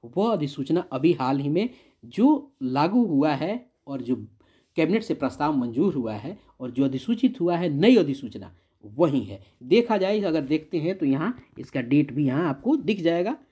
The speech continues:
ये पुराना है पहले से, लेकिन चूँकि सोलह दो दो हज़ार चौबीस को ये बन के तैयार हुआ था, तो अभी हाल ही में ये पारित हुआ है। तो आपके सामने जो है ये नई वाली अधिसूचना है। तो अभी हम लोगों ने जिस चीज़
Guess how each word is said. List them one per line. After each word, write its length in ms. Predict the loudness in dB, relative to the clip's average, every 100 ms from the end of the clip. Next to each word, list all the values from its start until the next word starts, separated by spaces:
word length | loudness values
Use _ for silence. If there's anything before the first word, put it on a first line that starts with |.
| _ _ -10
ये 120 | -8 -6
पुराना 520 | -2 0 2 2 -2 -12 _ -6
है 80 | -4
पहले 340 | -2 0 0
से, 220 | 0 -2 0
लेकिन 520 | 4 4 4 0 -2 -8 _ _
चूँकि 240 | -8 -2 -2
सोलह 560 | -4 0 4 6 6
दो 480 | 4 -4 2 4 4
दो 180 | 4 2
हज़ार 220 | 4 0
चौबीस 380 | 0 -2 0 -2
को 160 | -4 -4
ये 120 | -4
बन 300 | -4 -2 -2
के 120 | -6
तैयार 300 | -8 -8 -8
हुआ 180 | -10 -12
था, 200 | -12 -14 -16 _ -16
तो 60 | -6
अभी 260 | -2 0
हाल 300 | 0 0 2
ही 100 | 4
में 120 | 2
ये 120 | 2 0 -2
पारित 340 | 0 0 -2
हुआ 120 | -6 -14
है। 120 | -18 _ _ _ _ -4
तो 80 | -4 0
आपके 680 | 0 0 _ _ _ -2 0
सामने 400 | 0 2 2 2
जो 120 | 0
है 80 | 0
ये 120 | 0
नई 300 | 4 8 8
वाली 220 | 6 2
अधिसूचना 480 | 0 -6 -12 -16 -16
है। 100 | -18 _ _ _ -8
तो 80 | -2
अभी 220 | 6 6
हम 180 | 6 0
लोगों 240 | 0 0
ने 220 | -2 -4 -10 _
जिस 360 | -14 -8 -8 -8
चीज़ 280 | -8 -8